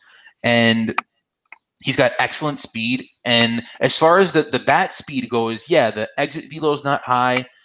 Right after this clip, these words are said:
and he doesn't have a power swing, but he dials it up when he wants to. Very similar to Jose Ramirez, like, where Ramirez's exit velo is not ninety-two, ninety-three, ninety-one, um, he's a contact hitter. And when he sees a pitch that's,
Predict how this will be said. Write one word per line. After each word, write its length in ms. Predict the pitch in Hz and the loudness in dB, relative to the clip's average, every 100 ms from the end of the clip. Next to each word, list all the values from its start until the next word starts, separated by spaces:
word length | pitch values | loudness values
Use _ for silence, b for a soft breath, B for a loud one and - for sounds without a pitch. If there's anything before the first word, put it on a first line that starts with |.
| b | b
and 80 | 113 | -6
he 40 | 120 | -4
doesn't 160 | 147 | -4
have 120 | 147 | -4
a 40 | 139 | -4
power 320 | - 135 120 | 0 0 0
swing, 480 | - - 190 143 117 | -2 -2 -2 -2 -6
but 160 | - 110 | -8 -10
he 160 | 156 143 | -10 0
dials 380 | 151 156 165 | 2 4 2
it 80 | 156 | 2
up 120 | 151 | -2
when 80 | 127 | -2
he 160 | 123 123 | -4 -4
wants 260 | 180 180 - | -2 -4 -4
to. 60 | 107 | -4
Very 220 | 135 190 | 0 0
similar 280 | - 196 180 | -2 -4 -4
to 60 | |
Jose 300 | 160 156 147 | -4 -4 -4
Ramirez, 640 | 139 123 170 147 90 87 - B B | -2 -2 -2 -2 -4 -10 -18 B B
like, 180 | 123 127 | -2 0
where 120 | 135 | 2
Ramirez's 840 | 131 131 160 185 170 147 139 - _ _ _ | 2 2 2 2 2 -2 -8 -10 _ _ _
exit 340 | 151 143 139 120 | -2 -2 -4 -6
velo 260 | 160 143 127 | 0 2 2
is 120 | 120 | 0
not 300 | 123 135 139 123 | 2 2 0 -4
ninety-two, 640 | 120 131 123 120 - 135 | -4 -4 -6 -8 -6 -2
ninety-three, 560 | 123 117 113 135 135 127 | -2 -4 -6 -4 -2 0
ninety-one, 680 | 113 110 113 156 139 220 - b b b b 113 | -2 -4 -4 0 0 -2 -8 b b b b 0
um, 520 | 113 113 107 104 104 _ _ _ | 2 2 0 -6 -14 _ _ _
he's 520 | - - 139 135 127 - | -16 -12 -10 -8 -8 -8
a 80 | - | -8
contact 560 | - 165 202 - 107 - | 0 2 2 0 -6 -6
hitter. 300 | 110 92 104 | -12 -12 -10
And 100 | 117 | -8
when 120 | 127 | -8
he 60 | 123 | -8
sees 220 | 175 151 | -10 -10
a 60 | |
pitch 380 | 143 170 170 - | -8 -4 -4 -2
that's, 360 | 127 120 - | 0 0 -4